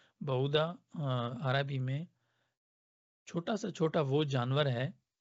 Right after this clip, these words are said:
جو آنکھوں سے دیکھا جا سکے۔ ہاں، یہاں پہ ہم دیکھیں گے کہ اللہ تعالیٰ جو مثال دے رہے ہیں خود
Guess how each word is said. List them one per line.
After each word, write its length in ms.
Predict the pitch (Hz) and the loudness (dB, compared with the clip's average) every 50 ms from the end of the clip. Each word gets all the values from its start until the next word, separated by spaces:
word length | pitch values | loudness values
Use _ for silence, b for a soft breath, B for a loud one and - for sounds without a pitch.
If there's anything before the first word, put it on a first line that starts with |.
| b b b b b b b b - | b b b b b b b b -6
جو 240 | 170 131 147 156 - - | -2 0 0 0 0 0
آنکھوں 340 | 151 147 160 - - 180 170 | -2 -2 0 0 0 0 0
سے 140 | - 160 | 0 0
دیکھا 320 | 135 127 143 139 - 147 139 | 2 4 4 4 6 4 4
جا 180 | 131 127 117 | 4 2 0
سکے۔ 320 | 117 - 135 135 - 240 262 254 - _ - 135 | 0 -2 -8 -8 -8 -8 -10 -10 -12 _ -8 -4
ہاں، 260 | 131 127 123 123 127 131 131 151 | -2 0 0 0 0 -2 -2 -4
یہاں 300 | 226 170 135 127 135 139 | -4 0 2 2 2 2
پہ 100 | 143 151 | 2 0
ہم 140 | 147 143 135 | -2 -2 2
دیکھیں 300 | 135 139 131 139 147 143 | 0 0 0 0 -4 -6
گے 80 | 156 170 | -4 -2
کہ 40 | 165 | -2
اللہ 140 | 143 143 | 0 -2
تعالیٰ 380 | 139 135 147 135 143 156 180 196 - _ _ _ _ _ _ _ _ _ _ _ _ _ - | -2 0 0 0 0 0 -2 -4 -6 _ _ _ _ _ _ _ _ _ _ _ _ _ -8
جو 100 | 151 143 | -6 -4
مثال 480 | 143 135 131 - 135 147 175 202 190 | -4 -4 -2 0 2 2 2 2 2
دے 140 | 165 147 135 | 2 2 2
رہے 100 | 135 127 | 2 0
ہیں 100 | 127 131 | -2 -4
خود 280 | 127 131 - 165 165 | -4 -2 -2 -2 -2